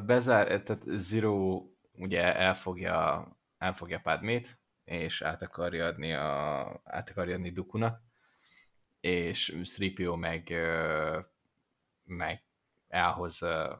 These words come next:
elhoz egy ilyen csapat klónt, és akkor alapvetően ugye a klónok menekítik ki, de, de three P O hozza őket.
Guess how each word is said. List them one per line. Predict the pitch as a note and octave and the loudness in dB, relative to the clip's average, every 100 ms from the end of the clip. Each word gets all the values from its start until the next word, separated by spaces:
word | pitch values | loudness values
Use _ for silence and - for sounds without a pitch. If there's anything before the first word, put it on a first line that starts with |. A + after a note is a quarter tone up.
| - | -6
elhoz | F2+ F2 E2+ | -4 -2 -4
egy | E2+ D#2+ | -6 -6
ilyen | E2 | -8
csapat | - - E2+ - | -6 -6 -8 -6
klónt, | F#2+ F2 F2+ - _ _ | -4 -4 -4 -10 _ _
és | - - | -8 -6
akkor | E2 - F2 - _ _ - | -6 -2 -2 -4 _ _ 4
alapvetően | A2+ B2 B2+ B2 G#2+ | 8 8 6 4 2
ugye | G#2 G2 | 4 4
a | F#2+ F2+ | 4 2
klónok | - F#2+ F#2+ F#2 - _ - - _ - - _ _ _ _ - - - _ _ _ - | 0 2 4 0 -2 _ -20 -20 _ -20 -20 _ _ _ _ -18 -14 -14 _ _ _ -8
menekítik | G#2 G2 F#2+ F#2 G2 F#2+ G2+ - | 0 4 6 4 2 2 -2 2
ki, | A2 C3+ - - _ _ | 2 2 0 -20 _ _
de, | F#2+ F#2+ F2+ F2 | 2 6 8 6
de | F#2+ | 0
three | - - F2 | -2 -2 -2
P | F2 E2+ | -2 -6
O | |
hozza | E2+ E2+ D#2+ D#2+ | -4 -6 -6 -8
őket. | D#2 - E2+ | -8 -10 -14